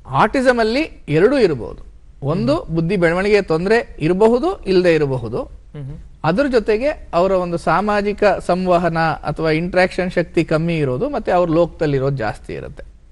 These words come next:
Speaker 2: ಹ್ಮ್, ಹ್ಮ್, ಹ್ಮ್.
Speaker 1: So, almost ಒಂದು ಅರವತ್ತು ಎಪ್ಪತ್ತು ಪರ್ಸೆಂಟ್ ಆಟಿಸಮ್ ಇರೋ ಮಕ್ಕಳಲ್ಲಿ ಬುದ್ಧಿ ಬೆಳವಣಿಗೆ ತೊಂದರೆ ಸಹ ಇರುತ್ತೆ.
Speaker 2: ಹ್ಮ್, ಹ್ಮ್, ಹ್ಮ್.
Speaker 1: So, ಇವಾಗ ಒಂದು ಮಗು ಇದೆ, ಅವ್ರಿಗೆ ಆಟಿಸಮ್ ಇದೆ,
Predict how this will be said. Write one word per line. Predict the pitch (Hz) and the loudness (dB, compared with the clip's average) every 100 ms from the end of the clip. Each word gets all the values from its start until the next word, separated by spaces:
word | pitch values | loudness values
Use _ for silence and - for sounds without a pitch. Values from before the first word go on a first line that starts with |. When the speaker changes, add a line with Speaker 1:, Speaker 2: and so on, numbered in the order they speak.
| - | -16
Speaker 2:
ಹ್ಮ್, | 139 | -14
ಹ್ಮ್, | 117 117 | -14 -16
ಹ್ಮ್. | - 127 - | -18 -20 -6
Speaker 1:
So, | - 233 202 147 147 190 | 0 0 0 -2 2 2
almost | 220 233 - 214 | 2 0 0 -2
ಒಂದು | 202 196 | 0 0
ಅರವತ್ತು | 127 160 247 - | 0 2 2 2
ಎಪ್ಪತ್ತು | 214 214 202 | 0 -2 -2
ಪರ್ಸೆಂಟ್ | 190 - 208 196 165 - - - - - | -2 0 0 0 -4 -10 -16 -20 -20 -8
ಆಟಿಸಮ್ | 135 165 175 175 180 - | -2 0 0 -2 -2 -2
ಇರೋ | 156 175 | 0 0
ಮಕ್ಕಳಲ್ಲಿ | 160 131 143 104 135 277 - | 0 -4 -6 -4 -4 -6 -6
ಬುದ್ಧಿ | 202 214 | -6 -4
ಬೆಳವಣಿಗೆ | 220 202 185 180 170 | -2 0 0 0 0
ತೊಂದರೆ | 160 151 156 | -2 -2 -2
ಸಹ | 143 165 233 | -2 -2 -2
ಇರುತ್ತೆ. | 202 120 - | -2 -4 -10
Speaker 2:
ಹ್ಮ್, | - - - 160 131 | -16 -20 -18 -14 -10
ಹ್ಮ್, | 135 | -10
ಹ್ಮ್. | 123 123 - - - | -12 -14 -18 -20 -2
Speaker 1:
So, | 240 214 | 4 4
ಇವಾಗ | 190 | 4
ಒಂದು | 175 175 | 0 2
ಮಗು | 180 214 | 2 2
ಇದೆ, | 214 123 127 - - - - - | 2 2 -2 -6 -20 -20 -20 -4
ಅವ್ರಿಗೆ | 143 160 170 | 0 2 0
ಆಟಿಸಮ್ | 117 135 185 196 202 | 0 -2 0 0 0
ಇದೆ, | 196 214 214 - | 0 0 -2 -12